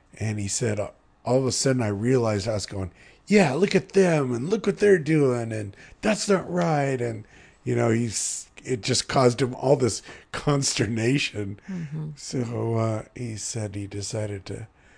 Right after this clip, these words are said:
Speaker 1: turn <laughs> off the news and, and to focus in on the Lord.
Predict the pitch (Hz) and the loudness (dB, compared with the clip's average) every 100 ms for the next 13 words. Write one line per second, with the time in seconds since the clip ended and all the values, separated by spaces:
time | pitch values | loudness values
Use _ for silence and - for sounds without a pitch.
0 | _ _ - 135 135 120 165 - 147 131 | _ _ -2 2 4 8 6 6 4 8
1 | 143 151 143 131 101 110 110 - - - | 10 10 8 6 2 -4 -4 -10 -20 -20
2 | _ - 117 104 101 120 104 - 120 127 | _ -10 -4 -2 -2 -4 -2 -2 0 -2
3 | - 123 104 98 92 101 110 95 | -2 -2 -2 -4 -4 -2 -4 -6